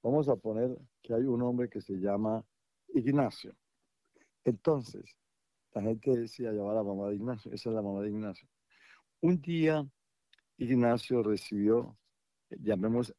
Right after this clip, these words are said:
el arte de la medicina. Aprendió la medicina, estuvo estudiando, aprendiendo medicina.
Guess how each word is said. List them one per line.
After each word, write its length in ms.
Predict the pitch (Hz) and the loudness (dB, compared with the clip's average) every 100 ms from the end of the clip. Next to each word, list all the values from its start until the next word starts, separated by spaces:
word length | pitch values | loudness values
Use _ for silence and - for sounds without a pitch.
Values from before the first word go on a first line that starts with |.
| - | -4
el 160 | 98 | -2
arte 420 | 113 147 110 - | 0 -2 -4 -2
de 120 | 107 95 | 0 0
la 100 | 90 | 0
medicina. 680 | 92 87 - 160 139 95 - _ _ | 0 -2 0 2 2 0 -10 _ _
Aprendió 540 | - 104 107 98 98 113 | -8 -2 0 2 4 4
la 100 | 113 | 2
medicina, 580 | 107 101 90 160 151 98 | 0 -2 -4 -2 0 -2
estuvo 280 | - 104 | -6 -4
estudiando, 440 | 110 - 104 95 107 | -4 -2 -2 0 -2
aprendiendo 440 | - 95 95 95 | -4 -2 0 0
medicina. 640 | 107 98 90 - 127 110 | 0 -2 -4 -2 -2 -2